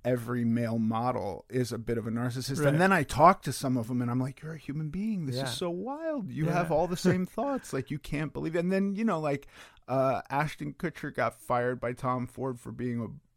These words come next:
Speaker 1: overweight.
Speaker 2: Overweight, yeah.
Speaker 1: And he was
Speaker 2: He
Speaker 1: rail
Speaker 2: was a rail,
Speaker 1: thin,
Speaker 2: yeah.
Speaker 1: you know? And, uh,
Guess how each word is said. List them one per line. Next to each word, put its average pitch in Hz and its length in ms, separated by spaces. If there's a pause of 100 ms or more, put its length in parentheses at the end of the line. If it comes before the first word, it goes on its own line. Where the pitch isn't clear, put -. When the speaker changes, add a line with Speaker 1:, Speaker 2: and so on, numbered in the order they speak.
(140)
Speaker 1:
overweight. 123 400
Speaker 2:
Overweight, 143 480
yeah. 151 80
Speaker 1:
And 160 100
he 170 80
was 170 260
Speaker 2:
He 180 40
Speaker 1:
rail 180 460
Speaker 2:
was 151 80
a 156 80
rail, 156 280
Speaker 1:
thin, 139 120
Speaker 2:
yeah. 135 260
Speaker 1:
you 135 160
know? 143 400
And, 135 340
uh, 123 180